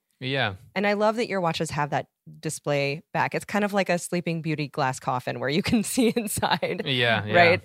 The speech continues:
Speaker 2: And was that, like, one of the first things that when you're like, "When I have a watch company, it's gonna be display backs all the way"?
Speaker 1: Definitely.
Speaker 2: Yeah.
Speaker 1: Because, like I said, I wanna, I wanna show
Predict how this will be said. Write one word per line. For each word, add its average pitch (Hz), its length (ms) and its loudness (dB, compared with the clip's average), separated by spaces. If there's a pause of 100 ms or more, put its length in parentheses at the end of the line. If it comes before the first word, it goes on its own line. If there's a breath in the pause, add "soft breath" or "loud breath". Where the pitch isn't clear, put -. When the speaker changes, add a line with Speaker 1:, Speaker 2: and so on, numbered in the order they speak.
Speaker 2:
And 170 300 -2 (320 loud breath)
was 196 220 0
that, 233 300 4
like, 190 140 -6
one 185 120 0
of 165 100 -2
the 160 80 -2
first 160 360 0
things 143 280 -4
that - 80 -2
when 139 100 -2
you're 135 100 2
like, 135 140 2
"When 139 160 0
I 214 200 4
have 202 160 2
a 196 60 0
watch 160 300 0
company, 156 500 0 (280)
it's - 100 -20
gonna 156 200 0
be 143 260 -4
display 139 420 -4
backs - 460 -4 (320)
all 143 160 4
the 123 80 -2
way"? - 280 -2 (320)
Speaker 1:
Definitely. 101 480 -4
Speaker 2:
Yeah. 156 200 2
Speaker 1:
Because, 117 380 -2 (840)
like 131 160 -2
I 131 40 -2
said, 120 180 -2
I 110 60 0
wanna, 110 520 -2
I 113 40 -8
wanna 113 180 -4
show 117 640 -2